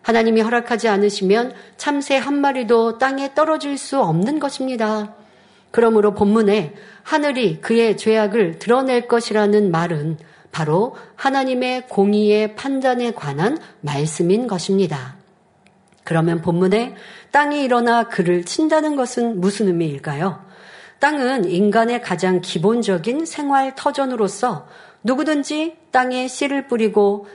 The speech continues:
땀 흘려 성실하게 일을 하면 그만한 보상을 받습니다. 즉 땅은 사람이 살아가는 동안 풍성한 소출을 내어주므로 모든 복을 누리게 하는 것인데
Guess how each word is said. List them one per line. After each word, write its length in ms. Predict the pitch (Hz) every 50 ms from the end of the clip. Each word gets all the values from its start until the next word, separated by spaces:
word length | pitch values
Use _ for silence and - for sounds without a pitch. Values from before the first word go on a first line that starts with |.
| - _
땀 220 | _ 262 262 254 254
흘려 360 | 262 262 247 240 240 233 233
성실하게 680 | 233 - - 302 311 320 - - 285 285 269 262 277 262
일을 400 | 202 165 175 156 196 202 196 196
하면 400 | 160 147 139 165 247 269 180 - - - - - - -
그만한 640 | _ - - 262 262 269 269 262 269 269 262 262 262
보상을 420 | - - 175 165 - 180 185 233 247
받습니다. 600 | 196 156 - - - 151 147 139 143 143 139 - - _ _ _ _ _ _ _ _ - _
즉 260 | - - 190 - -
땅은 400 | 220 214 214 202 202 220 208 165 - - - - -
사람이 440 | - - 277 262 262 254 247 247 240
살아가는 520 | - 247 240 233 220 220 202 202 202 196
동안 420 | 185 175 165 175 - 240 294 339 - - - - - _
풍성한 600 | - 302 294 285 - 294 269 262 262 254 254 254
소출을 480 | 240 - 320 - - - 320 302 302 285
내어주므로 840 | 247 226 220 214 208 202 190 175 170 160 165 160 170 170 156 - - - - _
모든 560 | - 170 170 185 190 190 262 285 311 339 330
복을 400 | - 214 202 190 202 208 208 185 160
누리게 340 | 175 202 190 226 190 208
하는 260 | 208 208 214 220 226 208
것인데 500 | 196 - - - 135 131 151 139 143